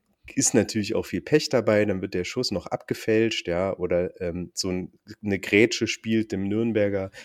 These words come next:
den Ball genau in die Füße. Aber die waren, die haben schon, äh, sehr, sehr schnellen und druckvollen Fußball gespielt, die Nürnberger, und damit war die Hertha-Defensive total überfordert.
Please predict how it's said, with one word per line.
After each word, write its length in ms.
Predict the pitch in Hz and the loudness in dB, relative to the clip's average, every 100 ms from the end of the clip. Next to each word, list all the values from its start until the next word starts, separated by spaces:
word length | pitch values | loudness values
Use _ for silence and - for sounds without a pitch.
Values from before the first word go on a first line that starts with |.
| - | -8
den 120 | 98 | -4
Ball 180 | 92 98 | 2 2
genau 280 | 92 95 95 | 2 -2 -4
in 80 | 90 | -6
die 80 | 90 | -10
Füße. 440 | - 151 151 120 - - - | -10 -8 -4 -4 -6 -18 -10
Aber 180 | - 98 | -8 -6
die 180 | 90 | -8
waren, 240 | 85 - 92 - | -8 -10 -10 -8
die 120 | 87 | -4
haben 140 | 95 | -2
schon, 400 | 113 - 147 69 | 0 0 -2 -4
äh, 340 | - 62 127 113 - _ _ _ _ - 123 | -4 -2 -2 -2 -8 _ _ _ _ -16 -8
sehr, 280 | 110 123 160 | 2 6 8
sehr 180 | 151 131 | 6 4
schnellen 400 | - 113 143 156 | 6 6 6 4
und 180 | 120 | 2
druckvollen 460 | 123 151 - 139 127 | 0 -2 2 2 2
Fußball 340 | - 175 127 | -2 -2 -2
gespielt, 380 | 107 107 - 104 | 0 -4 -6 -6
die 80 | 104 | -4
Nürnberger, 580 | 98 101 101 98 120 127 | -2 0 2 2 2 0
und 400 | 101 95 - - | 0 -4 -4 0
damit 300 | 87 113 101 | 2 2 4
war 100 | 90 | 2
die 160 | 92 | 2
Hertha-Defensive 880 | 82 82 113 107 104 104 95 101 104 | 0 2 2 2 0 -2 -4 -4 -4
total 520 | - 90 95 92 104 - | -4 -4 -2 0 0 -2
überfordert. 640 | 98 95 - 87 71 - | -2 0 4 2 2 -8